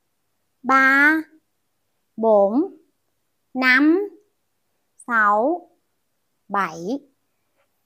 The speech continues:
tám, chín, mười, mười một,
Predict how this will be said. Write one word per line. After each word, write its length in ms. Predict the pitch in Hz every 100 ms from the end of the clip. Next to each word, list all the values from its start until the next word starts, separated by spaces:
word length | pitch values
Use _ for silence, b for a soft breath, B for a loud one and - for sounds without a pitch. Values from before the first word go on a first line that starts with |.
| _ _
tám, 960 | 208 196 196 196 196 208 226 269 381 - - _ _ _ _ _
chín, 420 | - 220 226 294 466 - - _ _ _ _ _ _ _ _
mười, 760 | 233 220 214 202 202 185 175 - _ _ _ _ -
mười 260 | 214 202 190
một, 680 | 190 190 170 170 - _